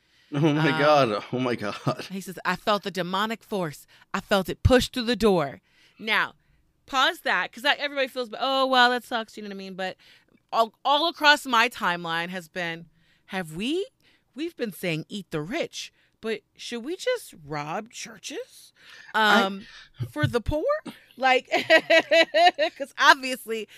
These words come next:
Speaker 2: he is not giving to the poor. He
Speaker 1: I, I
Speaker 2: is keeping
Speaker 1: mean,
Speaker 2: it for himself.
Speaker 1: yeah, churches don't, they don't pay, uh, was it taxes or something, right?
Speaker 2: No,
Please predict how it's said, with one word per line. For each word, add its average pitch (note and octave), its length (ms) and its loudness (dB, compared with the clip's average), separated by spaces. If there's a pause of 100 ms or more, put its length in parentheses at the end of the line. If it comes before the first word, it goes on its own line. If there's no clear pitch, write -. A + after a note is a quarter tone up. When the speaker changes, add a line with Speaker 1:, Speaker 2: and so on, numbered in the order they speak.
Speaker 2:
he C#4 160 -10
is F#3+ 160 -6
not G#3+ 400 0 (280)
giving G#3+ 500 4 (120)
to B3 180 -4
the G#3 100 -2
poor. F#3+ 400 -2
He F#3 80 -14 (240)
Speaker 1:
I, E3+ 140 8
I F#3+ 140 8
Speaker 2:
is G3+ 60 6
keeping G3+ 300 8
Speaker 1:
mean, B2+ 140 4
Speaker 2:
it D4 180 -2
for C4 240 0
himself. G#3+ 400 -12 (640)
Speaker 1:
yeah, D3 460 4
churches E3+ 420 -2
don't, - 320 -2
they G2+ 100 -2
don't A#2+ 260 0
pay, A2 680 0
uh, F2+ 640 -6
was G#2 140 -8
it F#2 160 -14
taxes G#2 440 -4
or F2 60 -12
something, F3 320 -10
right? F#3+ 140 -2
Speaker 2:
No, G3+ 500 -4